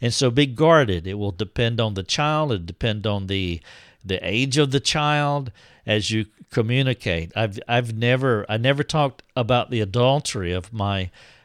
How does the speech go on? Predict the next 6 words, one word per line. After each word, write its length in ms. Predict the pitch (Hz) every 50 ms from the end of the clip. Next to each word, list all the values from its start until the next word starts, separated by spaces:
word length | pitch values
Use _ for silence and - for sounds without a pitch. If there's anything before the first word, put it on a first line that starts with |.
| _ _
uh, 160 | - 107 98 -
ex-wife 840 | - 113 107 98 - - - - 107 110 117 113 98 87 87 - -
until 500 | 104 87 87 - 104 95 92 92 95 95
my 260 | - 117 110 101 92 85
children 680 | - - - - 120 113 123 113 110 104 95 90 90 82
were 360 | 90 92 92 85 87 90